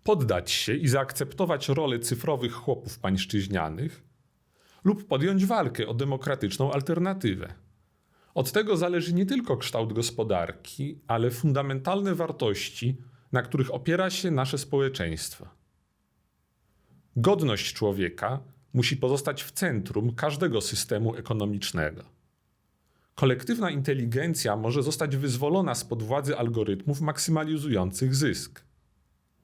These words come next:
Przyszłość to projekt do współtworzenia, a nie deterministyczny wyrok technologicznych magnatów.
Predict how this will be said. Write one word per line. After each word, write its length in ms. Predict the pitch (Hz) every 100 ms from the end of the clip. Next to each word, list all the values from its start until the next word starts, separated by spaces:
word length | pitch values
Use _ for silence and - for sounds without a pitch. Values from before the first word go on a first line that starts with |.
| _ _ _ _ _ _ -
Przyszłość 720 | - 247 - 101 135 - -
to 120 | 135
projekt 460 | 131 190 214 180 175
do 180 | 151 165
współtworzenia, 1000 | - 202 202 - 208 156 90 87 - - _ _ _ _ _ _ _
a 100 | -
nie 160 | 160 220
deterministyczny 920 | 165 135 123 123 117 - 180 175 135
wyrok 380 | 113 143 151 131
technologicznych 800 | 156 139 147 123 110 113 117 110
magnatów. 800 | 101 101 85 82 - - -